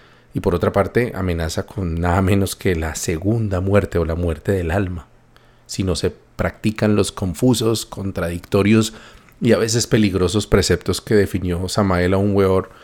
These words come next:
en su interminable lista de libros y conferencias. La regla general es que si sientes presión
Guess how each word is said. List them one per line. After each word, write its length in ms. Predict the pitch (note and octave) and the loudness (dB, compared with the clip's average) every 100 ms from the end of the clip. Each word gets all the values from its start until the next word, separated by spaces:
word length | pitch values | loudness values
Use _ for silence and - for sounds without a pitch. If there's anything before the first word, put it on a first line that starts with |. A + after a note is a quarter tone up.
| - - - | -20 -14 -2
en 160 | G2 | -2
su 640 | F#2+ A2 F#2+ F#2 F2 D#2 - _ - | 0 -2 0 0 -4 -6 -12 _ -2
interminable 760 | A2 G2+ G2+ F#2+ G2 F2+ G2 | 0 2 2 2 0 0 2
lista 340 | G#2 F#2+ - G#2 | 2 0 0 0
de 100 | F#2+ | 0
libros 420 | F2+ F2 F2+ F2+ | 0 -2 -2 -4
y 60 | G2+ | -6
conferencias. 760 | G#2+ F2+ F2+ E2+ D#2+ - - _ _ _ _ _ _ _ _ _ - | -6 -4 -4 -4 -8 -14 -20 _ _ _ _ _ _ _ _ _ -4
La 80 | G#2+ | 0
regla 260 | C3 D3 | 2 2
general 360 | D3+ D3+ G#2 G2+ | 2 4 4 4
es 120 | A2 | 0
que 280 | - C3+ C3 - - | 0 -2 -2 -12 -14
si 160 | - A#2+ | -8 -2
sientes 460 | B2+ B2 C3 C#3 | 2 2 2 0
presión 580 | - A2 - G2+ E2+ | 2 2 2 0 0